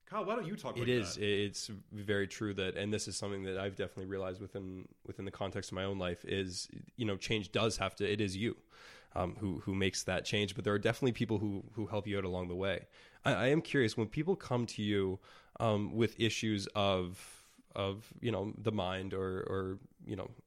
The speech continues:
Speaker 2: I guess their spirituality or, or anything like that, you know, when they're coming to you with these incredibly personal things, I'm curious how,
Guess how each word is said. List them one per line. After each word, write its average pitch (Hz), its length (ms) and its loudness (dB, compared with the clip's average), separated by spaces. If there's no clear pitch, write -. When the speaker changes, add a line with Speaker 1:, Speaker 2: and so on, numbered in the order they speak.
Speaker 2:
I 120 80 0
guess 107 240 0
their 110 300 2
spirituality 98 640 2
or, 101 240 4
or - 40 2
anything 123 300 4
like 101 160 0
that, 101 320 0
you 139 120 2
know, 131 80 6
when 123 120 6
they're 127 100 4
coming 165 240 2
to - 100 -4
you 113 60 2
with 104 100 0
these 107 160 0
incredibly 110 400 -2
personal 107 360 -2
things, 120 260 -2
I'm 113 160 -2
curious 143 320 -2
how, 104 420 -2